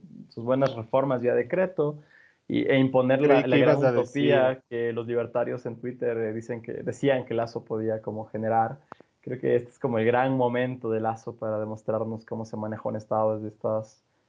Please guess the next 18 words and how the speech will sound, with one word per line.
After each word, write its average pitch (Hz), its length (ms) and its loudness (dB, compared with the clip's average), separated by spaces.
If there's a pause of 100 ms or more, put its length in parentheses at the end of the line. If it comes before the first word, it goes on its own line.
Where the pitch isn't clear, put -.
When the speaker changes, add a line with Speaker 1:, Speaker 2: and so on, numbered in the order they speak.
(220)
Speaker 1:
desde 113 220 -4
estas - 240 -4
premisas, 113 760 0
desde 107 180 -8
estas 110 220 -8
políticas 110 480 -6
públicas 113 580 -4
de, 104 380 -2 (540)
de, 107 240 -4
de 107 120 -4
cartera. 113 800 2 (760)
Em, 107 600 -6 (520)
entonces, - 460 -6
nada, 123 520 2
sería - 300 -6
como - 140 0
mi 120 80 0
respuesta. 110 720 -6